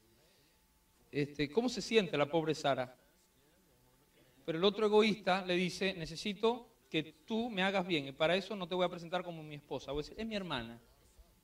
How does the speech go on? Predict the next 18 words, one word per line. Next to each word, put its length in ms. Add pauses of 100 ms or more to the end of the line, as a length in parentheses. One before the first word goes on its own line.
(680)
Este 280
ve 400
que 100
se 160
llevan 280
a 80
su 240
esposa 640 (280)
y 120
él 60
le 40
dice, 220
"Chao, 200
hermanita." 640 (1800)
¿Qué 100
te 120
pasa, 320
Abraham? 380